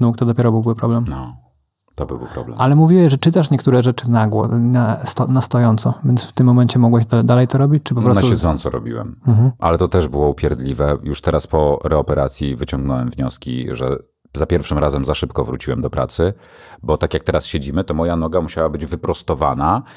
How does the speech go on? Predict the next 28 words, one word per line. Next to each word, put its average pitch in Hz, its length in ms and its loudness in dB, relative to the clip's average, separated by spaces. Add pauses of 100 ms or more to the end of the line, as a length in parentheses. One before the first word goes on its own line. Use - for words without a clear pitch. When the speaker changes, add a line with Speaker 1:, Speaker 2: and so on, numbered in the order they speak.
(160)
Speaker 2:
w-, 78 480 -20
więc 78 300 -12
ona 82 160 -8
była 76 200 -6
w - 60 -12
tej 85 180 -6
pozycji 82 720 -10
Speaker 1:
Mhm. 127 240 0
Speaker 2:
i 82 80 -6
nie 87 160 -4
mogłem 87 320 -4
dotykać 78 640 -6
Achillesem, 82 720 -2
więc 80 140 -6
ona 82 100 -2
była 80 140 0
wykrzywiona, 82 640 -4
więc 76 180 -8
biodro 82 360 0
tu 85 140 -8
było 80 220 -2
wszystko - 300 -6
naciągnięte, 80 520 -2
no 90 80 -2
i 82 80 -2
musiałem 82 360 0
się 82 120 -2
opierać. 80 520 -2